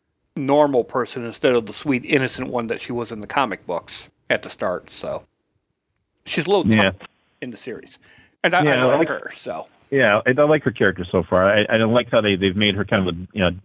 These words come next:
Speaker 2: damaged goods from the beginning, and, and, uh, you know, she's been a, permanently affected by that whole incident. Um,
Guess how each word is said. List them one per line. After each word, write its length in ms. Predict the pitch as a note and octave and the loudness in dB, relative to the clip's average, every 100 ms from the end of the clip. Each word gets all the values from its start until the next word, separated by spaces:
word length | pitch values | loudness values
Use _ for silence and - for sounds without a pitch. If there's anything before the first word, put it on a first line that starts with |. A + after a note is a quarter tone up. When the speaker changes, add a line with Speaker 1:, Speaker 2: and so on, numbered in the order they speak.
| _ _ _ G2+ | _ _ _ -2
Speaker 2:
damaged 480 | A#2+ A#2+ A2+ F#2+ - _ _ _ _ _ | 0 2 2 -2 -10 _ _ _ _ _
goods 240 | C3+ B2+ G2+ - | 0 0 -2 -4
from 100 | A2 | -2
the 60 | |
beginning, 440 | G2+ F#2+ A2+ G#2 F#2+ | 0 0 2 4 2
and, 180 | F#2+ G2 | 2 -2
and, 240 | F#2+ F#2 | 0 2
uh, 180 | F2+ F2 - _ _ _ _ _ | 4 2 0 _ _ _ _ _
you 60 | A2 | -2
know, 60 | F#2 | 0
she's 160 | G#2 F#2 | 0 -2
been 180 | G#2+ G2 | -2 -2
a, 40 | - _ - - - _ - _ - | -6 _ -18 -16 -20 _ -20 _ -4
permanently 340 | - C3+ A2 G2 | 0 2 2 0
affected 340 | - A2+ A2+ | 2 0 0
by 120 | G2+ G2 | 0 2
that 140 | F#2 | 2
whole 220 | F#2+ G2 | 2 2
incident. 400 | G#2 A2 F2 E2+ - _ _ _ _ _ - | 2 0 -4 -6 -10 _ _ _ _ _ -4
Um, 400 | F2 F2 E2 | 0 0 0